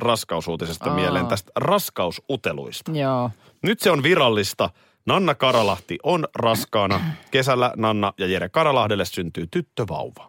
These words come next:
Speaker 2: Joo.
Speaker 1: Voi ristus, että tätä on jaakattu mediassa.
Speaker 2: Mm.
Speaker 1: Ja nyt
Speaker 2: Niin.
Speaker 1: on joku, joku jotenkin jutun, miten taitavasti Nanna on peittänyt
Speaker 2: Mm.
Speaker 1: raskauttaan.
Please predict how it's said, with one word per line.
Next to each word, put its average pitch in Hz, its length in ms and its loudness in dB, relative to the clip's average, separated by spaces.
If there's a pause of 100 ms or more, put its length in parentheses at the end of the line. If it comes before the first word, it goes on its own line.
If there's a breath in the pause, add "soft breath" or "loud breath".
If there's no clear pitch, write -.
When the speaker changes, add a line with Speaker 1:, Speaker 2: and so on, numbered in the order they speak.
(140)
Speaker 2:
Joo. 143 200 -4 (960 loud breath)
Speaker 1:
Voi 85 160 0
ristus, 135 440 0
että 101 220 0
tätä 143 320 2
on 95 120 2
jaakattu 87 520 -2 (260)
mediassa. 214 480 4
Speaker 2:
Mm. 214 100 2
Speaker 1:
Ja - 920 -8
nyt 151 60 2 (120)
Speaker 2:
Niin. 156 40 4
Speaker 1:
on 147 160 2
joku, 143 180 2 (140)
joku 147 240 0
jotenkin 120 300 0
jutun, 120 320 0
miten 117 340 0
taitavasti 113 680 0
Nanna 110 460 0
on 95 240 -2
peittänyt 95 480 -2
Speaker 2:
Mm. 101 60 2
Speaker 1:
raskauttaan. - 760 -2